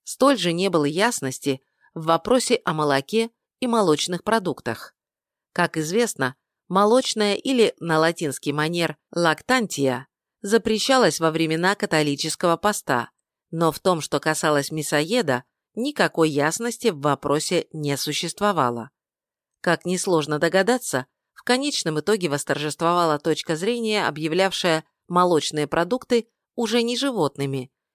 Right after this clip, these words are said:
ибо они были отделены от коровы или козы,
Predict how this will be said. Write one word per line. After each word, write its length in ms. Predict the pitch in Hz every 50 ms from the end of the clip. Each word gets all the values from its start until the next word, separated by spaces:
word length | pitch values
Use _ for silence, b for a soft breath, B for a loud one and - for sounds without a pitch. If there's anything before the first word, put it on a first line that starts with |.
| _ _ -
ибо 260 | 240 214 180 180 160
они 240 | 156 160 190 214 202
были 220 | 170 170 165 156
отделены 580 | 143 143 139 135 143 151 147 160 170 185 170 139
от 100 | - -
коровы 460 | - 143 143 170 208 226 196 185 160
или 180 | 160 160 175
козы, 500 | 170 - 233 233 208 175 151 139 127 -